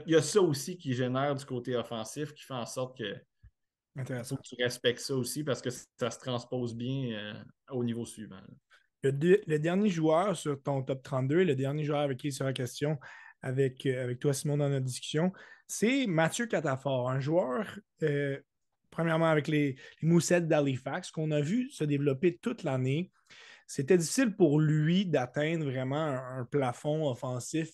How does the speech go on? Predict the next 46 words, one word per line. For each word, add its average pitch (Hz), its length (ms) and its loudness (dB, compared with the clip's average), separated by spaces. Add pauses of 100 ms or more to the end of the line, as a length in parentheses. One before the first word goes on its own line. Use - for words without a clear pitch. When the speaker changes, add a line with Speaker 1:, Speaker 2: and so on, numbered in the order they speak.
Speaker 2:
euh, 135 40 -2
élevé 135 460 0
comme 143 200 -2
il 139 120 0
jouait 139 220 2
derrière 131 520 2
des, 127 160 -2
des 123 180 -6
joueurs 135 300 -2
de 123 120 -6
grande 131 420 -6
qualité. 123 640 -4 (300)
On 131 100 -2
l'a 131 160 0
vu, 117 160 -4
là, 135 140 0
Halifax 127 460 -4
est 131 40 -6
rendu 120 200 -6
jusqu'en 123 340 -6
finale, 131 560 -4 (400)
euh, 117 380 -6 (140)
de 143 120 -2
la 123 260 -2
Ligue 131 460 -4
junior 139 280 -2
majeure. 127 520 0 (300)
Toutefois, 254 480 2
ce - 60 -12
qu'on 160 180 -2
a 143 60 0
pu 147 160 -6
voir, 147 340 4
c'est 151 140 -6
un, 131 240 -2
un, 143 240 -12 (100)
un 139 120 -4
jeune 165 280 0
joueur 147 460 6
qui - 120 -8
montre 147 400 -2
un, 131 140 -2 (140)
un 135 140 -4
jeu 135 140 0
défensif 139 580 -2
solide. 147 640 0